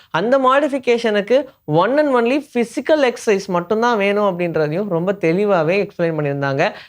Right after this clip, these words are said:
அதுக்கப்புறமா அந்த முட்டு வலி, கை வலி, கால் வலி இப்படின்ற எந்த பிரச்சனையும் இல்லாம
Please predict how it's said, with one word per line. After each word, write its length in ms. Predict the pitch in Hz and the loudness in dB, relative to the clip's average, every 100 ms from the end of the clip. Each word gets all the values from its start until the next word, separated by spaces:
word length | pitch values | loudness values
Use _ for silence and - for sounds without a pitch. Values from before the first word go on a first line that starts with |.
| - | -6
அதுக்கப்புறமா 680 | 147 175 247 240 240 240 254 | -4 -2 0 0 2 2 2
அந்த 140 | 233 208 | 0 -2
முட்டு 180 | 196 202 | 0 0
வலி, 240 | 185 170 180 | 2 0 -2
கை 180 | 180 180 196 | 0 0 0
வலி, 220 | 175 180 | -2 -2
கால் 260 | 180 180 185 | 0 0 2
வலி 220 | 185 196 | 0 0
இப்படின்ற 360 | 185 180 185 175 | -2 -4 -2 -2
எந்த 260 | 156 196 | 0 -2
பிரச்சனையும் 440 | 202 170 196 180 151 | -2 -2 0 0 0
இல்லாம 360 | 143 135 143 | 0 0 -2